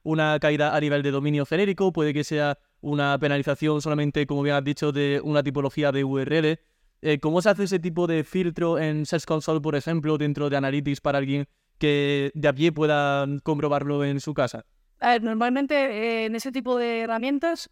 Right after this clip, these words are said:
Speaker 2: se están activas las, las opciones de expresiones reguladas, ¿vale?
Speaker 1: Ajá.
Speaker 2: Reguladas son una manera de agrupar U R Ls, eh, en base a los criterios que consideremos.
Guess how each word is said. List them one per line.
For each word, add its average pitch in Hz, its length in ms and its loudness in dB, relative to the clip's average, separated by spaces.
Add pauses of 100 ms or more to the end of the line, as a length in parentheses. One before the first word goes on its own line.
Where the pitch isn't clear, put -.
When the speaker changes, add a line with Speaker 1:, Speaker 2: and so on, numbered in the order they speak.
Speaker 2:
se 196 600 0
están 226 340 0
activas 269 480 0
las, 233 280 -2
las 196 400 -2
opciones 240 380 0
de 208 160 0
expresiones 220 400 -2
reguladas, 180 580 -10
¿vale? 254 160 -4
Speaker 1:
Ajá. 139 80 2
Speaker 2:
Reguladas 190 320 -2
son 226 260 -4 (360)
una 226 200 2
manera 233 500 2
de 247 300 0
agrupar 214 840 -2
U 226 200 -2
R 220 280 -2
Ls, 311 420 -4 (360)
eh, 196 600 0
en 202 140 -2
base 190 180 2
a 226 40 0
los 220 100 0
criterios 220 320 0
que 233 100 -2
consideremos. 185 600 -2